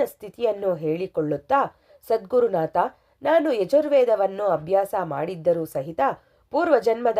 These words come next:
ಪಾಪಕರ್ಮಗಳಿಂದಾಗಿ ಈ ಹೀನ ಬೇನೆಯು ನನಗೆ ಅಂಟಿಕೊಂಡಿದೆ.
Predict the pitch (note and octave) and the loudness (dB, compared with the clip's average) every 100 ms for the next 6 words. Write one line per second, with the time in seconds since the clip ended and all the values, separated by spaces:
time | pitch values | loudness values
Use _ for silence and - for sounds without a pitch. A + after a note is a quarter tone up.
0 | F3+ E3+ F3 F3 - F3+ G3 G3 F3+ E3+ | 0 0 0 0 -2 -2 -2 0 0 -2
1 | D#3+ C#3+ C3 D#3 C4 - _ _ _ C4 | -6 -8 -8 -8 -10 -12 _ _ _ -2
2 | D4 A#3+ F#3+ C4 D#4+ C4 F3+ G3+ A#3+ G#3 | 0 0 -4 -2 2 0 2 0 0 -2
3 | G3+ G#3+ E3+ _ _ G#3 G#3 G3 G3+ - | -4 -6 -8 _ _ -2 0 0 -2 -2
4 | F#3 F#3 A3+ G3+ G3+ E3 C#3 | -4 -8 -8 -8 -6 -6 -6